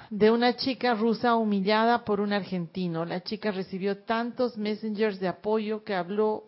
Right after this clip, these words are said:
y que, y por si fuera poco, dice que nos ama a los argentinos, que no va a juzgar a un país por una mala persona.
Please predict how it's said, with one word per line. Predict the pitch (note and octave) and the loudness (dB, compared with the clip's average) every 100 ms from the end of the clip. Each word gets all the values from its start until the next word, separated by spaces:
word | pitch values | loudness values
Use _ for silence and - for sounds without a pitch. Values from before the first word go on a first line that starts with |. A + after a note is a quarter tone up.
| _ _ C#4 | _ _ -14
y | G#3+ F#3 - | -12 -12 -8
que, | G3 G3 - | -4 -4 -6
y | G#3 G3 | -8 -8
por | F3+ F#3 | -6 -8
si | - F#3+ | -8 -10
fuera | G#3 A3+ A#3+ A#3 | -2 0 0 0
poco, | A#3 A3 A3+ A3+ | 0 0 -2 -4
dice | G#3 F#3+ A3 G#3 | -6 -6 -6 -6
que | F#3+ | -8
nos | E3+ E3 - | -8 -8 -8
ama | G#3 G#3 G#3+ G#3+ - | -6 -4 -6 -10 -10
a | F3 | -8
los | E3 F3 | -8 -6
argentinos, | E3+ E3 D#3+ D#3 - F#3 D#3+ F3 - - _ _ _ _ - - - _ | -8 -8 -10 -10 -6 -6 -4 -8 -12 -18 _ _ _ _ -20 -20 -20 _
que | - G#3 | -4 -2
no | G#3 A#3 B3+ C4 - F#3+ | 0 2 2 0 -4 -2
va | G#3+ G#3 | 0 2
a | F#3 | -2
juzgar | F#3+ F3 F3 G3+ G#3+ - | -4 -6 -2 0 0 -2
a | - | -8
un | F3 F#3 | -6 -6
país | F3+ F3 F3+ A3+ B3 - - | -4 -4 -2 -6 -8 -14 -10
por | F3+ F#3 | -6 -4
una | G3 F#3+ | -2 -2
mala | F3+ F#3+ F#3+ | 0 0 0
persona. | F#3+ E3+ D3 - - F3 | -4 -8 -10 -12 -16 -18